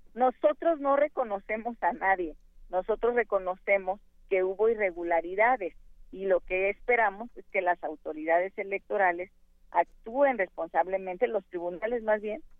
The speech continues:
actúen responsablemente y le den certeza al pueblo mexiquense y a-, y al pueblo de Coahuila también en torno a quién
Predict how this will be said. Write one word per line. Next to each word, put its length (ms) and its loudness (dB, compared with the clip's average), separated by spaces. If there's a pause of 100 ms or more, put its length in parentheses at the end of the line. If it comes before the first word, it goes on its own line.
(140)
actúen 500 2
responsablemente 1160 0 (260)
y 120 -6
le 180 6
den 240 2
certeza 800 2
al 260 -2
pueblo 320 -6
mexiquense 800 -2
y 160 -2
a-, 180 2
y 100 0
al 100 2
pueblo 240 0
de 120 0
Coahuila 540 0
también 500 -6 (400)
en 200 -4
torno 500 2
a 120 2 (180)
quién 360 -2